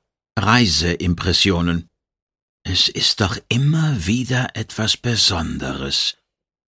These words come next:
dachte Skarbunk. „Du meinst die Passage?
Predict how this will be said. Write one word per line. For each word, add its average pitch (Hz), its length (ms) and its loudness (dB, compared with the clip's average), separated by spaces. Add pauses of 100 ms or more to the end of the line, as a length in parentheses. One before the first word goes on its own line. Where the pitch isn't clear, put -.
(280)
dachte 85 440 2
Skarbunk. 73 840 0 (720)
„Du 92 280 2 (120)
meinst 104 440 2
die 139 60 4
Passage? 143 720 0